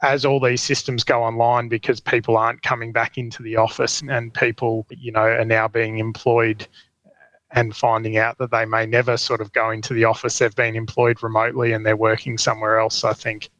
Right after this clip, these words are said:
you know, Core Plus and the ability to manage that and the claims and the billing and all those sorts of things tied in with a solution like ours will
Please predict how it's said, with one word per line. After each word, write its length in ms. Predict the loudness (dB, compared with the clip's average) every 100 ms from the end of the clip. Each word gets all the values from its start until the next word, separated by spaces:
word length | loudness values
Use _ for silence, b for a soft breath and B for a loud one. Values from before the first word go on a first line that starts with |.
| -20
you 140 | -2
know, 200 | 0 0
Core 300 | 0 0 0
Plus 460 | 2 0 2 -2 -6
and 100 | -4
the 80 |
ability 420 | -2 2 2 0 -4 B B
to 100 | -12
manage 480 | -2 -2 0 -4 0
that 240 | 0 0
and 120 | -4 -6
the 60 |
claims 640 | -2 0 0 0 -4 -4 -2
and 80 |
the 100 | -2
billing 480 | 0 2 2 0 0
and 120 | -2
all 120 | 0 2
those 240 | 2 2
sorts 300 | -2 -2 -2
of 100 | -2
things 280 | -2 -4 -2
tied 320 | 0 2 0
in 160 | -4 -4
with 120 | -2
a 60 |
solution 540 | -2 -2 -2 0 -2 0
like 260 | 0 2
ours 300 | 0 0 -2
will 180 | -6 -10